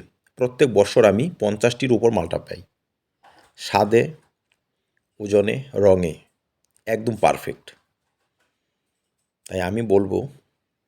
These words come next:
ফুল ঝরে যাচ্ছে, গুটি ঝরে যাচ্ছে, সে সমস্ত টেনশন না নিয়ে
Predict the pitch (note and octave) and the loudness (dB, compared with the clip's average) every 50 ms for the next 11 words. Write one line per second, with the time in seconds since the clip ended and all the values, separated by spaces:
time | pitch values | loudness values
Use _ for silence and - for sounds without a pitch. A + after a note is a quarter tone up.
0 | _ _ _ _ _ _ _ _ _ _ _ _ _ _ _ _ _ _ - - | _ _ _ _ _ _ _ _ _ _ _ _ _ _ _ _ _ _ -2 4
1 | D#3 D#3+ D#3 C3 A2 B2 C3 C#3 C#3+ C#3 C#3 - - D3+ - B2 A#2+ A#2+ C#3 C3+ | 4 4 4 4 2 2 4 6 6 4 4 2 0 0 0 0 0 0 0 0
2 | A2+ G#2+ A2+ A#2+ A#2+ A#2+ A#2 - - C3+ C3 - - B2+ B2 - B2+ C3 C3+ - | 0 2 2 6 6 4 4 4 -2 -4 -2 2 0 0 2 2 0 0 0 -2
3 | - - - G#2+ G#2+ G#2 - - A2+ G#2 F#2 F2 F2 F2 F2 E2+ E2 | -2 0 2 2 2 0 -4 -4 0 0 2 2 0 0 -2 -4 -6